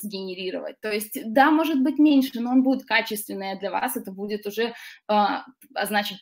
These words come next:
продажи, и в любом случае это очень-очень круто, и это не требует таких уж, а, как бы затрат. Плюс вы убиваете по факту двух зайцем, а, вообще одним выстрелом, потому что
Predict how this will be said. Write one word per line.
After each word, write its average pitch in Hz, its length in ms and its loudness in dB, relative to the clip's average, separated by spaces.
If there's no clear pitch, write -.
продажи, 202 720 -2
и 190 440 -8
в 175 240 -16
любом 202 300 -2
случае 214 420 -2
это 196 240 -4
очень-очень 196 720 -6
круто, 262 360 0
и 214 160 -4
это 220 180 -4
не 214 160 -4
требует 214 420 2
таких 269 580 6
уж, - 280 0
а, 196 760 2
как 190 180 -4
бы 196 300 2
затрат. 202 520 2
Плюс 370 260 6
вы 254 140 4
убиваете 262 720 4
по 214 80 4
факту 240 420 4
двух 208 360 -4
зайцем, 226 520 2
а, 190 760 -2
вообще 185 260 -4
одним 208 300 0
выстрелом, 202 540 0
потому 202 300 -4
что 208 260 0